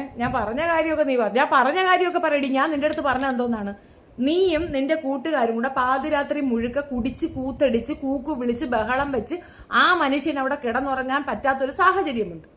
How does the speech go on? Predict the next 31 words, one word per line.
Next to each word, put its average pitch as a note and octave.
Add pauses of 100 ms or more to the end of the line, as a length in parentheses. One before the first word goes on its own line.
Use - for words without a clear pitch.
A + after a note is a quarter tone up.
(460)
ആ, -
അതിനെപ്പറ്റി C4
പറ, E4
അത് A#3+
കേക്കിട്ട്. A3+ (460)
അത് C4+
വിട്ടിട്ട് D#4+
നീ E4
കണാ D4
പിണാ, D4+
കണാ D4+
പിണാന്ന് D#4
ഇതൊക്കെ C#4
പറയണേ D4+
എന്തിനാണ്? C#4 (400)
നീയും G4
നിന്റെ E4
കൂട്ടുകാരും B3
ചേർന്ന് A3
കള്ളുകുടിയും B3 (100)
കൂക്കുവിളിയും C4
ഡാൻസും B3+
ബഹളവും A3+ (300)
ഒക്കെ B3+
കാണിക്കുമ്പം A3
അയൽപക്കത്ത് D4+
താമസിക്കുന്ന G#3
ബിഷപ്പിന് D4+
അവിടെ A#3+
കിടന്നുറങ്ങാൻ G3
പറ്റുന്നില്ല. G#3